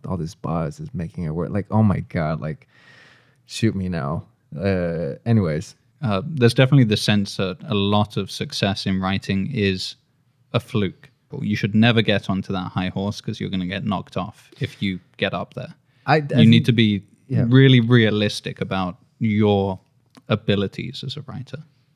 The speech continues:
Speaker 1: Uh, but we, yeah, we see, yeah, we see Mia not very, she's not responding that, to that at all. She, she leaves, and we see her drift into, uh, the outside portion of the party by the pool, and we see Sebastian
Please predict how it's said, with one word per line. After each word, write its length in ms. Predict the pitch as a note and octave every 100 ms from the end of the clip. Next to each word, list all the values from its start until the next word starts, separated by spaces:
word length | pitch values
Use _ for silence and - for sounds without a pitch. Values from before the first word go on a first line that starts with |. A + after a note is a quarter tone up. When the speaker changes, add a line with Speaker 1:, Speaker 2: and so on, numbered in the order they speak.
| -
Speaker 1:
Uh, 180 | A#2+ A#2+
but 160 | B2
we, 120 | D3 E3
yeah, 80 |
we 120 | A#2 G2+
see, 160 | -
yeah, 100 | B2
we 100 | A2
see 160 | G#2+ B2+
Mia 240 | A#2+ A#2+
not 240 | A2+ A2 G2+
very, 500 | G#2 G2+ G2 F#2+ F#2 _ _ _ _ _ - _ _ _ _ -
she's 160 | G#2+
not 100 | G#2
responding 480 | F#2+ F2+ F2+ F2 E2+
that, 300 | F2 D#2+ -
to 100 | -
that 160 | F2+ E2+
at 60 | F2+
all. 240 | F2 F2
She, 320 | F2 F#2 F2+ A#2+
she 180 | - B2+
leaves, 460 | G2+ F#2 F#2 E2+ -
and 160 | G#2 G2
we 120 | F#2+
see 240 | - G#2
her 180 | F#2 F#2+
drift 320 | - F#2 -
into, 480 | F2+ E2+ F#2 F2+ F2 - _ _ - - -
uh, 360 | F#2+ F2 E2+ D#2+ -
the 120 | - F#2
outside 400 | F#2+ - D#2+ -
portion 360 | E2+ D#2+ E2
of 80 | D#2
the 80 | D#2+
party 480 | - E2+ E2 E2 E2+ G2 - -
by 100 | F2 E2
the 80 |
pool, 360 | D#2+ - F2 F2+
and 420 | F2+ B2+ C3+ C3
we 80 | A#2
see 200 | A2 G#2
Sebastian 720 | G#2 G2+ A#2 B2+ - C#3+ D#2